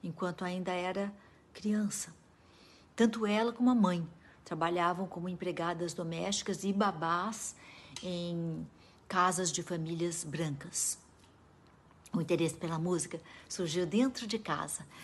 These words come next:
ali no lar, né? É, assistindo a mãe tocar diversos instrumentos tradicionais africanos e escutando os discos, é, do irmão mais velho que, que a ensinou a gostar de Duke Ellington,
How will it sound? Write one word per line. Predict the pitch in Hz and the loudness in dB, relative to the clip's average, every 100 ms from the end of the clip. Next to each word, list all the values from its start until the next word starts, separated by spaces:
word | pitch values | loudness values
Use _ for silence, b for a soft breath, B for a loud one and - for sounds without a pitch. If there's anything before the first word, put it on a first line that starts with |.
| B | B
ali | - 190 170 170 | -4 -2 0 -2
no | 170 208 | -2 0
lar, | 180 147 - - | 2 2 -2 -4
né? | 175 - B 254 233 - | -6 -6 B -12 -12 -6
É, | 156 147 143 | -4 -2 -2
assistindo | 147 190 226 - - 247 240 156 143 139 B B | -2 -2 -2 0 4 6 6 2 -4 -6 B B
a | 180 | -4
mãe | 165 165 196 185 156 | 0 4 4 4 0
tocar | - - - 185 190 175 | -6 -8 -6 -4 -4 -6
diversos | 165 170 180 175 175 | -8 -6 -4 -4 -4
instrumentos | 175 - 180 165 180 180 - | -6 -6 -6 -4 -2 -2 -4
tradicionais | 175 170 - 175 180 175 | -4 -4 -2 0 0 0
africanos | 170 - 180 - 175 202 180 151 175 | -2 -6 -6 2 4 4 2 -2 -2
e | 185 254 - | -2 -4 -2
escutando | 196 - 214 - 226 202 | -2 0 -2 2 4 4
os | 185 | 2
discos, | 147 170 220 208 - - - B B B | -2 0 0 0 -6 -10 -10 B B B
é, | - 170 | 0 2
do | 147 185 | 2 2
irmão | 165 175 185 | 2 2 2
mais | 180 180 143 | 2 0 0
velho | 156 175 196 202 190 B B | 2 4 4 2 -2 B B
que, | - - 170 170 165 156 151 B B | -8 -2 2 2 0 -2 -6 B B
que | 190 | -6
a | |
ensinou | 190 - 196 196 214 | -6 -4 0 2 2
a | |
gostar | 190 190 - 190 | 0 -4 -4 -4
de | 175 | -4
Duke | 170 196 196 - | -4 -4 -4 -4
Ellington, | 170 190 196 170 165 175 | -6 -4 -4 -6 -6 -6